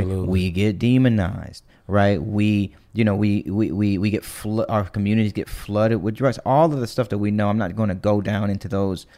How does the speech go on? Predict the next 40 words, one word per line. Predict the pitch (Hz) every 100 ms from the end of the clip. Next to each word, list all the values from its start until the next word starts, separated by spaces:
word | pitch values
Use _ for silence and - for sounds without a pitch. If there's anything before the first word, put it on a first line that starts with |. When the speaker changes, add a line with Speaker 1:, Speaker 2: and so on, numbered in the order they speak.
| - _ _
Speaker 2:
to | -
the | 95
things | - 110 101
that | 90
we | 110
know | 101 98 101 95
happen | 101 104 101 98
to | 101
our | 95
communities, | - 101 123 175 101 95 -
unless, | 101 131 127 - _ _ _ -
well, | 95
actually, | 151 - 143
maybe | 147 151
we | 139
should | 117 135 120
at | 104
some | 131 117
other | 107 90
point, | - 131 101 - _ _ _ -
but | 110
not | 113 110
in | 113
this | 107 104
story, | - 98 76
because | 73 98 117 104 - - _ - _ -
what | 107 113
I | 151
wanna | 123 110
center | 101 - 113 104
it | 98
on | 98 95
is | 92 87 - _ -
the, | 107 101
the | 87
need | 98 101 123 131 113 98 - _
to | - 101 -
own | 113 110 110 107 107 104 - _ _ -
the | 98
bus, | 85 101 107 107 - -